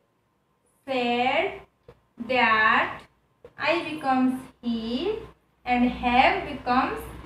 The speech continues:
had. According to your rule that present perfect becomes past perfect, he said that he had done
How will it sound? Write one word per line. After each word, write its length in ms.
had. 520
According 460
to 100
your 280
rule 500
that 320
present 420
perfect 580
becomes 520
past 360
perfect, 520
he 140
said 400
that 420
he 180
had 560
done 500